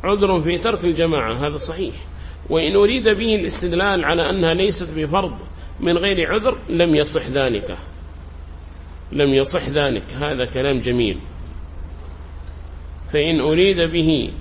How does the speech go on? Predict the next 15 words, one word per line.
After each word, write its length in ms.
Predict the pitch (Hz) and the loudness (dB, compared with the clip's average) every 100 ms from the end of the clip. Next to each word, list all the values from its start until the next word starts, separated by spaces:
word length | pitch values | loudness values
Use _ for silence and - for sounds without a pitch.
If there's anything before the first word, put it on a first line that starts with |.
| - | -2
أن 260 | 147 147 131 | 0 2 0
حضور 400 | 147 170 202 180 | 0 2 4 2
الطعام 520 | - 170 170 165 147 | 0 0 2 2 2
مع 160 | 123 | 0
التوق 360 | 135 - 175 170 | 0 0 0 0
إليه 360 | 156 156 156 147 | 0 2 2 4
عذر 340 | 220 233 214 | 4 6 6
في 140 | 180 | 6
ترك 220 | 185 196 175 | 4 2 0
الجماعة 400 | 170 196 185 190 | 0 2 2 2
هذا 260 | 160 131 | 2 0
صواب، 380 | 135 151 139 92 - - - - - - - - - - - - | -2 0 0 -2 -6 -12 -12 -12 -12 -12 -12 -12 -12 -12 -12 -8
هذا 280 | 131 131 151 | -4 2 4
لا 140 | 165 | 4
بأس. 420 | 120 - - - | 4 -2 -6 -8